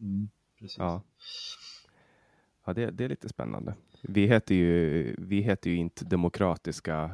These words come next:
Speaker 2: Republiken Finland, utan vi heter ju Republiken Finland.
Speaker 1: Ja, precis. Och vi heter Konungariket Sverige.
Speaker 2: Kon-, vad tycker du om monarkin då?
Speaker 1: Jag tycker monarkin är bra.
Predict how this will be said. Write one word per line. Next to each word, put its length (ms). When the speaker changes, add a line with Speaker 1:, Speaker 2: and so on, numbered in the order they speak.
Speaker 2:
Republiken 600
Finland, 480
utan 180
vi 60
heter 140
ju 40
Republiken 560
Finland. 320
Speaker 1:
Ja, 260
precis. 560
Och 140
vi 60
heter 260
Konungariket 840
Sverige. 380
Speaker 2:
Kon-, 280
vad 100
tycker 160
du 60
om 60
monarkin 560
då? 100
Speaker 1:
Jag 140
tycker 220
monarkin 640
är 60
bra. 360